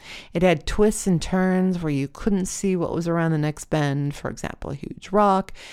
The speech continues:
and it was deep and wide in some areas, and in others dwindled down to a thin, shallow stream,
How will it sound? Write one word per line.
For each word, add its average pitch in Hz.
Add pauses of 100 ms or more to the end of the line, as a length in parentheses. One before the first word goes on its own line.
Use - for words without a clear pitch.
(280)
and 165
it -
was 143
deep 185
and 180
wide 160
in 151
some 151
areas, 143
and 160
in 160
others 165
dwindled 190
down 147
to 147
a 143
thin, 185
shallow 175
stream, -